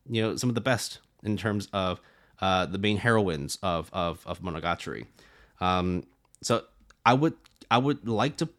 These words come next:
group the whole family and tiger arcs together, but if I had to actually, like, pick one specific area, it would be Tiger. I, I, I, I thought that was a, a really, really good arc, um, just because, um,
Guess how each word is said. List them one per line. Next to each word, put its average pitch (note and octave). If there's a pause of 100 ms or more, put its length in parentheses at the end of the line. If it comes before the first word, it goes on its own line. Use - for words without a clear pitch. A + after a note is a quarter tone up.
(600)
group C#3+ (100)
the A2+
whole A#2+ (100)
family A2+
and G#2
tiger -
arcs G#2
together, G#2+
but -
if G#2+
I G2
had G2+
to -
actually, F#2+
like, E2+
pick -
one F#2+
specific F#2
area, F#2 (480)
it G#2+
would G#2+
be F2 (320)
Tiger. D2 (200)
I, F#2
I, F#2 (120)
I, G2 (100)
I F#2
thought F#2+
that F2+
was E2+ (100)
a, F2
a F#2
really, F2+
really F2+
good E2
arc, E2 (160)
um, E2+
just -
because, F2 (420)
um, F2